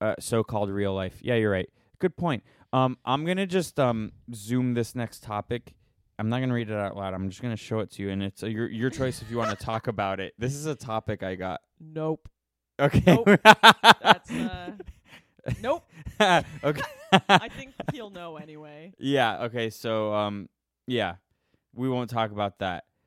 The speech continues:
Speaker 1: Uh, should N F L add promotion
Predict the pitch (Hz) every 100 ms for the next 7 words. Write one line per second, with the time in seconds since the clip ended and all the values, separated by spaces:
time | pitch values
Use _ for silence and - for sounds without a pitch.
0 | _ _ _ _ 113 113 113 113 113 113
1 | 113 - _ _ _ _ _ _ - -
2 | 147 127 139 147 151 139 - 110 113 -
3 | 113 110 110 117 110